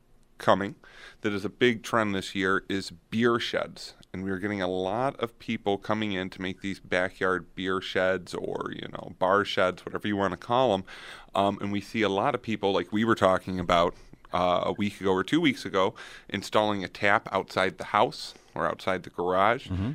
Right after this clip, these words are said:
Speaker 1: If you make one of these small little beer sheds and you put a draft system in it, especially if you use a Keezer,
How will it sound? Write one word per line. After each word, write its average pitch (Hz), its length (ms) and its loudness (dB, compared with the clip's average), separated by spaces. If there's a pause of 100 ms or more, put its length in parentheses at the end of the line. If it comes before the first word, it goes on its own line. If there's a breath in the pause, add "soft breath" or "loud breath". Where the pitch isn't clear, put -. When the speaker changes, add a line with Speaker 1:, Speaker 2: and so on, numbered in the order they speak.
(100)
Speaker 1:
If - 80 -18
you 101 60 -10
make 113 220 -6
one 117 100 -2
of 104 100 -2
these 98 140 -4
small 107 340 2
little 98 180 -2
beer 120 240 0
sheds 113 280 2
and 101 60 -4
you 95 80 -6
put 98 120 -4
a 92 40 -4
draft 113 380 0
system 98 360 -4
in 85 60 -4
it, 95 100 -4
especially - 440 -4
if 123 120 -6
you 127 80 -2
use 147 240 -2
a 120 60 -8
Keezer, 156 520 2